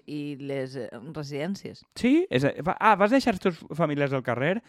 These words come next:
Speaker 2: Que mala persona eres. Va deixar el teu abuelo sense pensió? Va deixar els xiquets sense col·le? Però, clar, en algun moment hi haurà que tenir un pla de xoc, que dic jo que en algun moment es podrà canviar algo i algú serà damnificat durant un temps limitat.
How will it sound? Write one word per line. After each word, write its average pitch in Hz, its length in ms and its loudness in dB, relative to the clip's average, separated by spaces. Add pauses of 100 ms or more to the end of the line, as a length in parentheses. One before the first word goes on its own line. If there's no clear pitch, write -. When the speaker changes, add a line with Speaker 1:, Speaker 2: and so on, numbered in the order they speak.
(120)
Speaker 2:
Que 123 100 -4
mala 127 180 0
persona 123 420 -4
eres. 104 180 -4
Va 92 120 -2
deixar 190 180 0
el 147 80 -4
teu 117 140 2
abuelo 104 200 4
sense 101 240 -6
pensió? 95 360 -6 (180)
Va 85 80 -14
deixar 135 220 -2
els 214 100 -2
xiquets 117 240 -4
sense - 240 -10
col·le? 87 320 -8 (160)
Però, 85 140 -10
clar, 98 140 0
en 175 100 2
algun 98 180 -4
moment 107 240 0
hi 135 60 0
haurà 107 120 -4
que 104 100 -10
tenir 104 120 -10
un 98 160 -8
pla 98 160 -2
de 87 80 -6
xoc, 180 240 -4
que 233 100 2
dic 101 160 -4
jo 104 100 -6
que 135 80 -6
en 135 120 -2
algun 107 160 -6
moment 110 260 -6 (160)
es - 80 -20
podrà 104 240 -4
canviar 117 300 -2
algo 117 300 -4
i 117 100 -6
algú 90 240 -6
serà 117 240 -4
damnificat 117 480 -6
durant 123 240 -10
un 98 120 -12
temps 92 200 -16
limitat. 92 400 -8